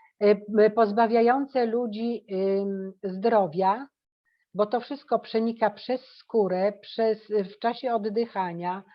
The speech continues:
wchodzi w oczy. Fakt, że to bardzo szybko sprząta, ale sprząta również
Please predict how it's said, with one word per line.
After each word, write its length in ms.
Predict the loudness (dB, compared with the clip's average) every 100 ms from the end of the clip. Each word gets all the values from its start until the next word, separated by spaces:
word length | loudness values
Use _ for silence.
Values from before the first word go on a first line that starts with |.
| _ _ _
wchodzi 400 | -2 0 0 -4
w 60 | -6 -2
oczy. 680 | 2 2 0 -6 -6 -6 -10 _ _ _ _ _ _ _ -20
Fakt, 560 | -2 4 4 2 -8 -20 -10
że 260 | -4 -2
to 400 | 0 6 6 6 2
bardzo 480 | 0 0 0 -2 -4
szybko 440 | -4 -8 -4 -6
sprząta, 800 | -6 -6 2 2 2 -6 -12 -14 _ _ _ _ _ _ _ -2
ale 220 | 0 0
sprząta 640 | -6 -10 -6 -6 -2 -2
również 440 | -4 -6 -6 -6